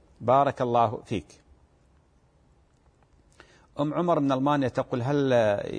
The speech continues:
يبطل وضوء المرأة إذا لامست يد أو جسم، آه، زوجها؟" أم عمر من ألمانيا، بارك الله فيك، الجواب لا،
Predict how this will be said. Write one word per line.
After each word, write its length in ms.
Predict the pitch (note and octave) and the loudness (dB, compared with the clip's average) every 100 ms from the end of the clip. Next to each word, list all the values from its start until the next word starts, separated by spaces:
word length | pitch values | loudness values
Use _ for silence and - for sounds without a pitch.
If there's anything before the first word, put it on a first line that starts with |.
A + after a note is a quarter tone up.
| - | -10
يبطل 520 | - G#2+ C#3 - A#2+ | -8 -2 -2 0 0
وضوء 280 | A#2 A#2 C3 | 2 2 2
المرأة 340 | A2 B2 - G2 | 0 0 0 0
إذا 280 | A2 A2 | 0 2
لامست 580 | A#2 C3 A#2 - G2+ - - | 4 2 0 -4 -6 -6 0
يد 220 | B2 A2+ | 0 2
أو 220 | F2+ G2+ | 0 -2
جسم، 440 | G2+ A#2+ - F#2+ - - | -4 -8 -8 -8 -8 -8
آه، 260 | G#2+ G2+ E2 | -2 -2 -4
زوجها؟" 680 | G2+ B2 B2 G#2 G#2 B2+ C#3+ - - - _ - | -4 -2 0 -2 -2 -2 -4 -12 -20 -20 _ -6
أم 140 | C3+ | -2
عمر 240 | D3+ F3 D#3 | 0 2 2
من 100 | C#3+ | 0
ألمانيا، 400 | C#3 D3 C#3 B2+ | -2 0 0 0
بارك 340 | C3 B2+ A#2 | 0 -2 -2
الله 180 | A#2+ A2 | -2 -2
فيك، 280 | C#3 D#3 E3 | -2 -4 -4
الجواب 500 | C#3+ C3 B2+ G#2 E2+ | -2 2 4 4 2
لا، 180 | E2 | -4